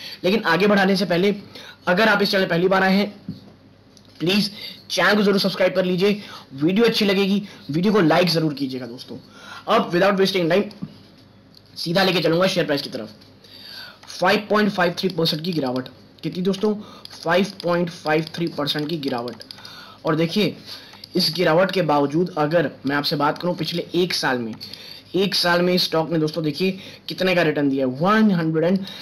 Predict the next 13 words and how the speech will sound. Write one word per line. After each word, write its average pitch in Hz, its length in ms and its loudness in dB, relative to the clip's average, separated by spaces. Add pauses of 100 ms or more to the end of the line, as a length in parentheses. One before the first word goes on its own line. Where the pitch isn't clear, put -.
(280)
सेवेंटी 175 340 0
फ़ाइव 175 340 -2
पॉइंट 180 200 2
ज़ीरो 151 220 -2
फ़ाइव 156 260 -4
परसेंट 143 240 -4
का 151 60 -4
return, 120 340 -6 (840)
which 190 180 -2
is 220 140 0 (100)
phenomenal। 165 400 2
और 135 100 2
देखिए, 190 380 -2